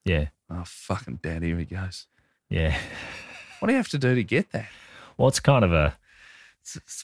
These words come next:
Speaker 1: it's a bit of a paradox, isn't it? It's, it should be in the background. It's like charitable, getting an award for being the, the bloke who's the most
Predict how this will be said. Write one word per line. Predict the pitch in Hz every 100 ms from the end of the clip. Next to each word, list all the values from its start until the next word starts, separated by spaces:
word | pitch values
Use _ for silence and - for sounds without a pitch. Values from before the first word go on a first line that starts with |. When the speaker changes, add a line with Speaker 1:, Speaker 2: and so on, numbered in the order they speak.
| - - 85
Speaker 1:
it's | 90
a | -
bit | 67
of | -
a |
paradox, | - 104 87 76 -
isn't | 95
it? | 80 - - -
It's, | 95 - - - _ _ _ _ 131 -
it | 131
should | 85
be | 80 76
in |
the | 73
background. | 95 107 101 78
It's | 71
like | 76 -
charitable, | 98 95 90 80 82 76 - _ _
getting | 95 82
an |
award | 80 85 85
for | -
being | 76 82 78
the, | 76 - _ - - _ 82
the | 73
bloke | 90 82 80 -
who's | 85 76
the |
most | 82 80 - -